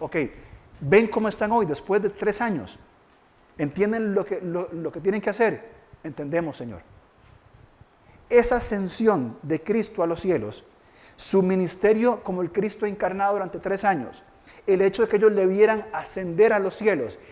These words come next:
y conocer posteriormente el ministerio de sumo sacerdote que Cristo está haciendo el día de hoy, junto al Padre, con aquella gloria que tuvo,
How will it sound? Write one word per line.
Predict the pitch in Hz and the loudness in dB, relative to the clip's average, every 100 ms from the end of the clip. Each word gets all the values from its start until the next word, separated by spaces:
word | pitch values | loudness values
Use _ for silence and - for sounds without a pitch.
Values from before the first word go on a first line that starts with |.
| - | -10
y | 202 | -8
conocer | - 196 190 - 233 240 | -4 -2 -2 4 4 4
posteriormente | 202 185 185 190 208 226 190 156 - - - | -4 -4 0 0 2 0 -2 -4 -6 -12 -4
el | 190 180 | -2 -2
ministerio | 180 175 156 - 196 202 220 | -2 -4 -8 -6 -4 0 0
de | 190 | -2
sumo | - 214 208 | -4 -6 -6
sacerdote | 190 190 180 208 180 | -6 -6 -4 -4 -4
que | 160 151 | -6 -4
Cristo | 196 190 190 | -2 -2 -6
está | 156 214 175 - - - | -2 2 2 0 -16 -4
haciendo | 143 147 208 214 180 139 - | -2 0 2 2 2 -2 -6
el | 123 127 | -8 -4
día | 180 214 202 | 0 0 0
de | 208 | 2
hoy, | 220 160 185 - - - - _ _ _ _ | 4 4 2 -2 -18 -20 -20 _ _ _ _
junto | - 208 247 220 | 0 2 4 4
al | 180 | 4
Padre, | - 208 180 160 | 4 4 4 2
con | 175 151 | -4 -4
aquella | 180 180 | -2 -2
gloria | 190 196 190 | 0 0 -2
que | 190 | -2
tuvo, | 202 220 135 151 156 | -2 -2 0 -2 -4